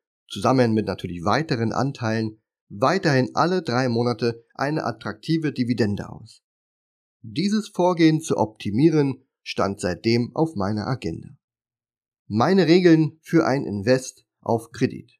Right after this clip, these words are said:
Zwei Punkte sind für mich absolut wichtig und von diesen weiche ich nicht ab. Das ist zum einen der richtige Zeitpunkt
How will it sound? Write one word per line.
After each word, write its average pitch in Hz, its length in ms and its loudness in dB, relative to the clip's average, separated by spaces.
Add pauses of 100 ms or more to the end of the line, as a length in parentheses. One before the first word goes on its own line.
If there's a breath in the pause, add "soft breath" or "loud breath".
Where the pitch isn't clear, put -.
(880)
Zwei 214 240 2
Punkte 208 380 0
sind 160 220 0
für 151 80 -2
mich 147 200 -2
absolut 117 520 0
wichtig 185 520 -2 (160)
und 123 240 -4
von 98 280 -6
diesen 147 400 -2
weiche 107 360 0
ich 107 200 -6
nicht - 340 -8
ab. - 120 -20 (840)
Das 104 140 -8
ist 160 180 -6
zum - 180 -6
einen 165 460 2 (160)
der 104 240 0
richtige 131 400 0
Zeitpunkt 202 640 0